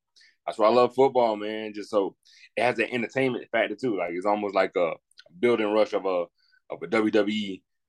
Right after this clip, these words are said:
match or whatever, you know, just building up and getting to that ga-, in that game and watch it go off. Whoever win and lose, so. And it's only, like y'all said, it's only t-, week two, man. Like, we even, we're not even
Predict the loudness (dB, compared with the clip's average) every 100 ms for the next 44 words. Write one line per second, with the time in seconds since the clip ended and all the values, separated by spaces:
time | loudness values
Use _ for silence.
0 | -6 -2 -2 0 0 0 -2 -2 -4 -4
1 | -8 -10 _ _ _ _ _ _ _ 0
2 | 6 6 6 2 2 -2 0 0 0 -2
3 | -6 -8 -4 -2 0 0 0 0 0 0
4 | 0 0 2 2 0 _ _ _ _ _
5 | _ -6 -6 -2 -2 -2 0 0 -2 -4
6 | -6 -8 -8 _ _ _ _ _ _ _
7 | _ _ _ _ _ _ _ _ _ _
8 | -16 -10 -4 0 2 4 4 4 4 4
9 | 4 2 -2 -6 -18 -12 -4 -4 -4 2
10 | 4 4 2 -2 -2 -4 -6 -2 2 4
11 | 2 -2 _ -6 0 2 2 0 -6